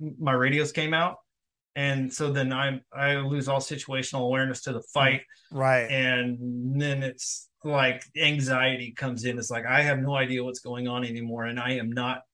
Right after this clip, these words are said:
Speaker 1: in control of anything, uh,
Speaker 2: Right.
Speaker 1: you know, as a leader. And that, that just sucks.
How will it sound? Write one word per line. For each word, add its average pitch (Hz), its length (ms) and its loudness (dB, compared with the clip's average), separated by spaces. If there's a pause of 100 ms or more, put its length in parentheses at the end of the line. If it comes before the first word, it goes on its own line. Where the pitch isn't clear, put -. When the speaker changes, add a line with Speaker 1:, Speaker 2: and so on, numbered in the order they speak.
(140)
Speaker 1:
in 131 280 0
control 123 480 0
of 110 120 -6
anything, 113 640 -6 (340)
uh, 135 60 -2
Speaker 2:
Right. 123 160 2
Speaker 1:
you 117 120 -2
know, 117 80 -2
as 113 120 -4
a 113 60 -10
leader. 117 360 -6
And 123 140 -8
that, 120 220 -2
that 123 180 0
just - 220 -6
sucks. - 480 -6